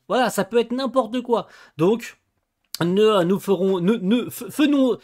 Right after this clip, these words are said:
faisons-nous, excusez-moi, euh, plusieurs, euh, avis là-dessus. N'hésitez pas à me dire ce que vous en pensez dans les commentaires. Euh, moi, euh, je suis, euh, dubitatif sur ce que ça peut être,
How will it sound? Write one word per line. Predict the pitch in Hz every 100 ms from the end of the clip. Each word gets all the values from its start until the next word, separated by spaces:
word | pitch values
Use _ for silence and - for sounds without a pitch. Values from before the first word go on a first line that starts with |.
| - _
faisons-nous, | - 311 233 262 240 165
excusez-moi, | 151 185 180 170 139 - - - 147
euh, | 135
plusieurs, | 135 220 175 190 208 156
euh, | 151 135
avis | 165 156
là-dessus. | 160 151 -
N'hésitez | 254 185 - 165
pas | 170
à |
me | 151
dire | 165
ce | -
que |
vous | 135 127
en | 131
pensez | 151 -
dans | 160
les | 123 123
commentaires. | 156 131 123 202 254 - - - - 135
Euh, | 123 123
moi, | 147 220 247
euh, | 180 147 139 139 131 127 123 123 120
je | 113 143
suis, | - 196 233 214
euh, | 143
dubitatif | 131 226 240 220 - 220 247
sur | - 170
ce | -
que | 185
ça | 220
peut | 208 175
être, | 147 190 131 107